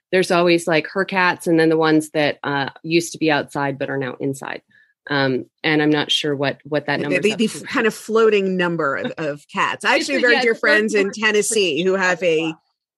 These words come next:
Speaker 2: constantly floating number of cats.
Speaker 1: Yes. Yeah. So, I mean, like, I, uh, I, I come by it honestly as well. There's, um, there's, like, a, I don't know, it's that inborn thing of, like, "Oh,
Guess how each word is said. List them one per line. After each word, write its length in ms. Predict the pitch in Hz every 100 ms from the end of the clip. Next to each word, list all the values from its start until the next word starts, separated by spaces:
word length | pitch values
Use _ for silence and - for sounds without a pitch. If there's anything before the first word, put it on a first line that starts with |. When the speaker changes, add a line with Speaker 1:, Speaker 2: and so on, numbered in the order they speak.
| -
Speaker 2:
constantly 540 | 254 220 214 196 185
floating 380 | 180 185 170 160
number 260 | 156 147 139
of 100 | -
cats. 560 | 143 - - - - _ _ _ _ _ _ _ _ - 320 262 _
Speaker 1:
Yes. 460 | - 165 - - - -
Yeah. 340 | 156 151 -
So, 220 | - 240
I 100 | 226
mean, 140 | 226 226
like, 160 | 220
I, 220 | - 226
uh, 240 | 214 196 -
I, 180 | 202 -
I 80 | 190
come 180 | 254 220
by 140 | 185
it 160 | 160 - -
honestly 460 | 170 170 - 156
as 180 | 147 -
well. 260 | 160 143 135
There's, 300 | 143 147 165
um, 300 | 147 143 143 -
there's, 240 | 160 156
like, 220 | 156 143
a, 300 | 156 151 151 -
I 80 | 147
don't 80 |
know, 100 | 151
it's 120 | 143 151
that 200 | 143 -
inborn 460 | 156 147 147 143 143
thing 240 | 147 139
of, 100 | 139
like, 280 | 143 127 -
"Oh, 120 | 403